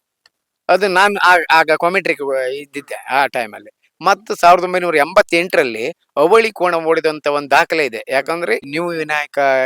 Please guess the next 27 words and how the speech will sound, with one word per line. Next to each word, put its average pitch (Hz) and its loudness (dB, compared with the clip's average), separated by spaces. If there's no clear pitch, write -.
ಇಂಡಸ್ಟ್ರಿ 147 -6
ಅವ್ರು, 110 -12
ಅವ್ರು 143 -6
ಕೋಟ್ಯಾಧಿಪತಿಗಳು, 143 -4
ಅವ್ರ 170 2
ಮನೆಯಲ್ಲಿ 170 -2
ಒಂದೇ 175 2
ಎಮ್ಮೆ 143 0
ಎರಡು 170 0
ಕೋಣ 156 -4
ಹಾಕಿದೆ, 151 -4
ಕರ 160 2
ಹಾಕಿದೆ. 127 -4
ಕರ 175 0
ಹಾಕಿ 170 -2
ಒಂದು 156 -6
ಮೂರು 165 -6
ವರ್ಷಕ್ಕೆ 151 -6
ಕ-, - -10
ಒಂದು 156 -4
ರಾಮ 160 2
ಎನ್ನುವ 156 -10
ಕೋಣಕ್ಕೆ 143 -4
ಆರಾಮಿಲ್ಲ 151 0
ಆಗಿತ್ತು. - -18
ವೈದ್ಯರೆಲ್ಲ 160 0
ಇವ್ರು 143 -12